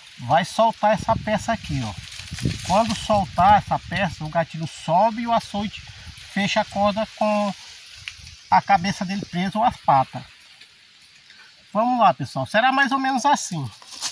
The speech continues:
A caça vai chegar aqui, vai botar a pata. Observe. E com a boca,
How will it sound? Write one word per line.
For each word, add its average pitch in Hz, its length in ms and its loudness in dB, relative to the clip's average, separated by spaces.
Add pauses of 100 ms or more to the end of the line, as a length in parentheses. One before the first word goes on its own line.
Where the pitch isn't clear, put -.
(960)
A 175 120 2
caça 185 280 0
vai 202 140 2
chegar 214 280 0
aqui, 214 300 0
vai 165 140 2
botar 170 280 2
a 202 40 2
pata. 240 500 2 (1000)
Observe. 170 800 0
E 180 120 -6
com 233 200 0
a 247 80 6
boca, 180 540 0